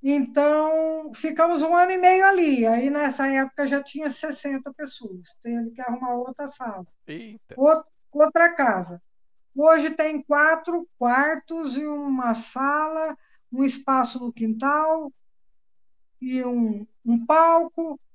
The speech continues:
Speaker 1: umas coisinhas assim, uma garagem. Dá pra gente fazer um, quando a, a gente tem um projetinho com os alunos que chama Hoje Eu Sou o Show.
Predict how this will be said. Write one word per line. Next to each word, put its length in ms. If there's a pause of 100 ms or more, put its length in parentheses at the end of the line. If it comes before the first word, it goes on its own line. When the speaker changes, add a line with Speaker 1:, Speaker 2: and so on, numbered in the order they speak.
(760)
Speaker 1:
umas 200
coisinhas 460
assim, 320
uma 200
garagem. 540
Dá 180
pra 160
gente 240
fazer 300
um, 200 (2000)
quando 200
a, 240
a 100
gente 300
tem 100
um 120
projetinho 680
com 80
os 120
alunos 380
que 140
chama 680 (2500)
Hoje 280
Eu 100
Sou 220
o 40
Show. 580